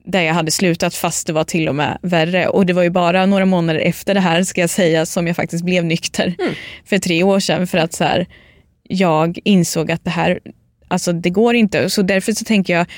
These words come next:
Speaker 1: utifrån mitt perspektiv, när jag hör en sån här fråga, nu är det jag som har, <laughs> nu är det jag som har ställt den, bara för att jag vet att den är så vanlig
Speaker 2: Mm.
Speaker 1: också.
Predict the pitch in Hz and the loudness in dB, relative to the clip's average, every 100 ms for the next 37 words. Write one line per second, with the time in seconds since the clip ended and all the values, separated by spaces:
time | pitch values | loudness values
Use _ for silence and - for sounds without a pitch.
0 | - - - 208 - 208 208 269 - 254 | -20 -18 -2 0 2 2 4 4 0 -2
1 | 226 220 180 180 214 247 240 196 170 180 | 0 0 0 2 2 4 4 4 2 2
2 | 170 165 214 196 180 226 220 214 175 - | 0 0 2 4 4 4 4 6 4 2
3 | 226 240 - 247 247 233 202 185 185 180 | 2 2 0 2 4 4 4 2 0 -2
4 | - 190 185 233 202 196 202 196 190 180 | 0 0 0 2 2 0 0 0 0 0
5 | 185 202 190 185 220 220 208 196 | 0 2 2 2 2 4 2 0